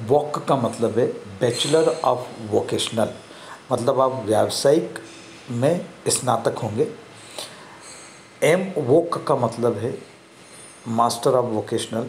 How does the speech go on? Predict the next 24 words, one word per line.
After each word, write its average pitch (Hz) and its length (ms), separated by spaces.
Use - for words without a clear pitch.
मीन्स 123 420
आपके 113 260
पास 110 280
मास्टर 107 480
डिग्री 113 260
हो 110 120
जाएगी 113 320
वोकेशनल 117 560
कोर्स 107 360
में, 139 100
मतलब 127 340
आप 127 140
स्नातकोत्तर 127 720
होंगे 117 380
व्यावसायिक 110 500
में 151 220
और 143 240
उसी 170 220
के - 140
आधार 110 380
पर 131 140
आपको 117 220
पीएचडी 113 520
मिलेगी। 90 440